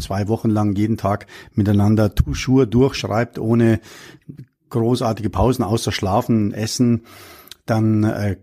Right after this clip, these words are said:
kann halt die Nähe auch schon mal, ja, <laughs> spannend werden. Genau.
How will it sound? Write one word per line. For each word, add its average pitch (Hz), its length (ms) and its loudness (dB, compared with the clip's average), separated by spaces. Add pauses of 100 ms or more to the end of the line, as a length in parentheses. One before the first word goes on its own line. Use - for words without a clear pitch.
kann 117 220 0
halt 113 200 0
die 117 80 2
Nähe 110 460 0
auch 107 300 0
schon 131 260 -2
mal, 120 400 2 (920)
ja, 110 440 0 (360)
<laughs> - 340 -2
spannend - 600 -2
werden. 117 440 -4 (320)
Genau. 104 380 -2